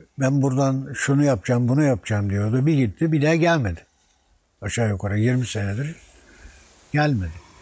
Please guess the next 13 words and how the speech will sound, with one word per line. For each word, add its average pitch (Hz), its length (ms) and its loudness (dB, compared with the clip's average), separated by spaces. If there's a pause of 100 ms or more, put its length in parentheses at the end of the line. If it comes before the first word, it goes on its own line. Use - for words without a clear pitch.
(1800)
Vallahi 92 440 -6
bilemiyorum 107 520 -2
ben. 87 180 -4 (1400)
Şimdi 98 540 -4 (3750)
biz 131 200 0 (1800)
hiçbir 135 300 -2
şeye 135 280 0
ayak 127 340 0
uyduramıyoruz. 113 760 -2 (680)
Şimdi 131 240 0
ben 135 120 2
kendimden 165 460 2
ba-, 117 360 -2